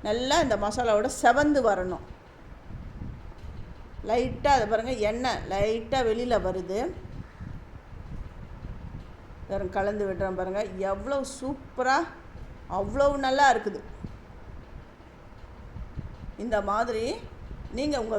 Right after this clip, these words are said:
வீட்ல செஞ்சுட்டு என்-, எப்படி வந்ததுன்னு எனக்கு கமெண்ட் பண்ணுங்க. அவ்வளோதான், ரெடி ஆயிடுது. இதை வேற ஒரு பாத்திரத்துல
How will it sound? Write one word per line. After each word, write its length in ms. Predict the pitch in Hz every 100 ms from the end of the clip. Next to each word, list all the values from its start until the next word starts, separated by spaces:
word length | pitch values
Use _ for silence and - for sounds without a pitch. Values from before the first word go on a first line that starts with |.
| 202
வீட்ல 240 | 277 233 202 214
செஞ்சுட்டு 400 | 208 208 202 208 254 226
என்-, 140 | 220 - - 208
எப்படி 260 | 214 349 339 247
வந்ததுன்னு 420 | 214 208 240 214
எனக்கு 200 | 190 233 -
கமெண்ட் 300 | 196 226 226
பண்ணுங்க. 300 | 185 175 160 156 - - - -
அவ்வளோதான், 400 | 214 226 247 226
ரெடி 180 | 220 240 247
ஆயிடுது. 340 | 220 208 220 302 370 -
இதை 140 | 208 196 202
வேற 120 | 202 190
ஒரு 140 | 190 220 403 - - - - -
பாத்திரத்துல 580 | 208 220 220 185 190 226